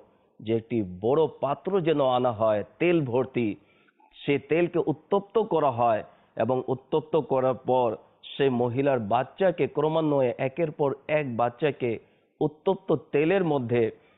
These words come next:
নিক্ষেপ করে দেয়া হলো। মায়ের চোখের সামনে বাচ্চাকে উত্তপ্ত তেলের মধ্যে নিক্ষেপ করা হচ্ছে, কিন্তু সে মহিলা কেমন নিজের ইমানের মধ্যে সে দৃঢ় ছিল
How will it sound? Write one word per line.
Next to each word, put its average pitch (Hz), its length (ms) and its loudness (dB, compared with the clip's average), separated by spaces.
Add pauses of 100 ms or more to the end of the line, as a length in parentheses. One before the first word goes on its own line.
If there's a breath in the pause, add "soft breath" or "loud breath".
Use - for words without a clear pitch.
(200 soft breath)
নিক্ষেপ 131 640 -2
করে 127 220 2
দেয়া 117 220 2
হলো। 110 340 0 (120)
মায়ের 127 640 0
চোখের 180 300 0 (120)
সামনে 135 420 0 (440 soft breath)
বাচ্চাকে 127 760 0
উত্তপ্ত 196 560 -2 (120)
তেলের 208 300 2
মধ্যে 131 480 0 (880)
নিক্ষেপ 143 480 -2
করা 143 200 0
হচ্ছে, 123 500 -2 (340 loud breath)
কিন্তু 131 360 -2
সে 156 380 -2
মহিলা 123 680 0 (360 loud breath)
কেমন 185 540 -2
নিজের 151 520 -2
ইমানের 180 460 0
মধ্যে 131 460 -2 (440 soft breath)
সে 147 140 0
দৃঢ় 160 440 0
ছিল 139 440 0